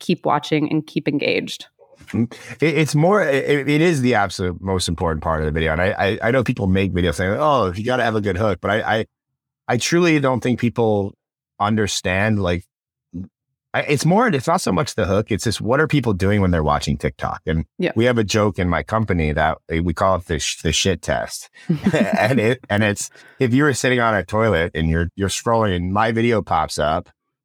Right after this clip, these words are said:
Speaker 2: and then you're like, "Do you go like this?" You're like, "Oh, I have to wipe and get back to work."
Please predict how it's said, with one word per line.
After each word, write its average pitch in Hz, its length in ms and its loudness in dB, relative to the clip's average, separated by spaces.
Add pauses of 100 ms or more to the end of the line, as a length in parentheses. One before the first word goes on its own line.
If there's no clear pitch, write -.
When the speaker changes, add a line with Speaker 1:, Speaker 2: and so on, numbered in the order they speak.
(140)
Speaker 2:
and 95 140 0
then 92 140 2
you're 92 100 2
like, 85 260 0 (920)
"Do 107 100 0
you 107 160 2
go 110 120 2
like 98 220 0
this?" 107 220 0
You're 98 80 2
like, 95 180 -2
"Oh, 113 80 -2
I 104 80 2
have 107 180 -2
to 104 80 -4
wipe 98 240 -4
and 92 80 -4
get 87 120 -4
back 85 240 -2
to 85 100 0
work." 104 340 2